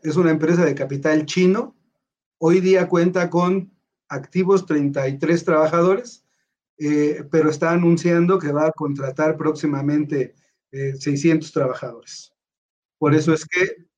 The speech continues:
han tenido el interés, pues, de contar con un sindicato a modo de la C T M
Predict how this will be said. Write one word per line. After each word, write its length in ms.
han 160
tenido 340
el 80
interés, 480
pues, 180
de 120
contar 300
con 180
un 100
sindicato 720
a 140
modo 540
de 140
la 120
C 160
T 240
M 320